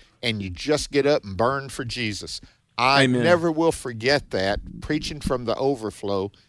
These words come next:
Speaker 1: and here seven baskets full left over. Uh, I'd say it was an overflow, wouldn't you?
Speaker 2: Amen. Well, I read that, I, I guess thirty years ago, Bert, I read that in a Billy Graham book, Preach from the Overflow. And if you're a Sunday school teacher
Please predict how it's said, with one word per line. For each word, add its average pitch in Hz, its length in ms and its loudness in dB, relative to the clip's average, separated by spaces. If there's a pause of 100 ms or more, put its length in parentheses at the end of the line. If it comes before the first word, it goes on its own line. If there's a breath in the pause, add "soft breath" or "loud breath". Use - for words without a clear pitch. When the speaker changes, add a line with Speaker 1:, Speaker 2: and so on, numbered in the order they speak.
(160)
Speaker 1:
and 107 180 0
here 160 400 2
seven 151 640 0
baskets 135 580 2
full 123 460 -2
left 120 300 0
over. 95 400 0 (340 soft breath)
Uh, 101 280 2 (200)
I'd 143 200 2
say 123 240 0
it - 80 -4
was 107 180 -8
an 113 80 -4
overflow, 117 540 -2
wouldn't 110 260 -2
you? 131 200 -4 (520)
Speaker 2:
Amen. 127 380 4 (240 loud breath)
Well, 139 180 6
I 143 100 8
read 151 280 6
that, 139 240 2 (180)
I, 135 140 4 (100)
I 139 80 4
guess 139 280 0
thirty 147 260 -2
years 131 240 -6
ago, 110 200 -2
Bert, 107 260 -2
I 107 60 2
read 110 280 0
that 117 220 0
in 107 120 -2
a 107 60 0
Billy 110 260 -4
Graham 110 360 -4
book, 104 320 -6
Preach 139 440 -4
from 120 240 -4
the 110 160 -2
Overflow. 101 640 -4 (400 loud breath)
And 131 120 0
if 135 140 -4
you're 151 120 2
a 135 60 0
Sunday 175 320 0
school 131 280 -4
teacher - 560 -8